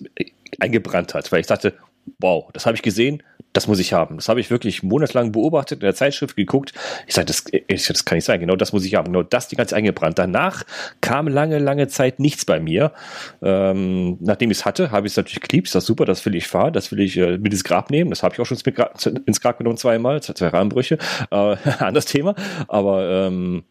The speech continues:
danach kam bei mir eigentlich erst dann das Rondo. Danach habe ich Rondo kennengelernt und gesagt, wow, das ist für mich auch ein richtig scharfes Gravelbike. Das waren so meine beiden, die ich am Anfang so gesehen habe.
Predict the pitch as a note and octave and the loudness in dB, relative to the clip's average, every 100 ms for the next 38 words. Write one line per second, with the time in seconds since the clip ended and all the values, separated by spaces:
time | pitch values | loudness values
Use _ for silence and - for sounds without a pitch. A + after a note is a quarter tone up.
0 | _ - F2 F#2 - - E3 D#3 A2+ G2+ | _ -2 0 0 0 -2 0 0 0 0
1 | C3 B2 D3 B2+ - C3+ - C3 C3 C#3 | 0 0 -2 -4 0 0 2 0 2 0
2 | C3+ - B2+ F#2+ D#2 - _ _ - - | 0 0 2 2 -2 -6 _ _ -20 -20
3 | _ _ - E2+ A#2+ C#3+ A#2+ F#2+ F#2 A2+ | _ _ -2 0 0 2 0 0 0 0
4 | C3+ - C3 B2+ B2+ A2+ A2 - - F2 | 0 0 -2 0 0 2 -2 -2 -10 0
5 | F2 E2 - _ _ _ _ _ - - | 2 2 -4 _ _ _ _ _ -2 0
6 | A2 - A2 A2 - - F#2 - E2+ - | 0 2 2 0 -2 0 0 0 -6 -8
7 | - G#2+ A#2 G2+ - B1 - - - D2+ | -2 0 2 0 2 0 0 -2 0 2
8 | D2+ - - - - - - - - - | 2 0 -4 -6 -14 -12 -12 -12 -16 -18
9 | - - B2+ G#2 F#2+ G2 G2+ F2+ F2 F2 | -4 0 2 0 2 2 2 0 0 -2
10 | F2 D#2+ D#2 C2+ - D#2+ - - D2 D2 | -4 -2 0 0 -2 -4 -4 -2 0 2
11 | C2+ C#2+ - | 2 0 -2